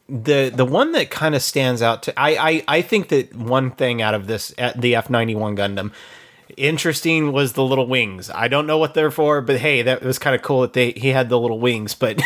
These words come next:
<laughs> um, what was the one at the end, the, uh, the big bad, uh, mobile suit?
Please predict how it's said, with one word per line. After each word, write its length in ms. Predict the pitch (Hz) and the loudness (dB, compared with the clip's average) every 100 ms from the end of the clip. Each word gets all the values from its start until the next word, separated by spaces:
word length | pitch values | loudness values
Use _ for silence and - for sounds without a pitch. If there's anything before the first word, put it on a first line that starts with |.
| - - - - - _ | -4 -8 -12 -20 -20 _
<laughs> 640 | - - - - - - | -20 -18 -18 -18 -20 -2
um, 420 | 139 151 147 139 131 - | 2 4 4 2 -2 -8
what 240 | 139 170 | -2 0
was 160 | 190 185 | 2 2
the 100 | 208 | 2
one 240 | 175 170 | 2 2
at 140 | 156 - | 2 0
the 200 | 143 131 | 2 4
end, 300 | 127 117 110 | 4 2 -2
the, 300 | 131 123 120 | 0 2 2
uh, 420 | 113 110 104 104 | 4 2 2 -2
the 480 | 92 110 117 110 110 101 | -6 -4 -2 0 -2 -2
big 200 | 131 110 | -4 -2
bad, 400 | 120 113 110 101 92 _ _ _ _ _ _ _ | 0 0 0 -4 -12 _ _ _ _ _ _ _
uh, 480 | 107 104 95 85 64 - _ | -2 0 0 -4 -6 -12 _
mobile 300 | 113 113 98 | -2 0 -2
suit? 340 | - 101 92 | -6 -8 -10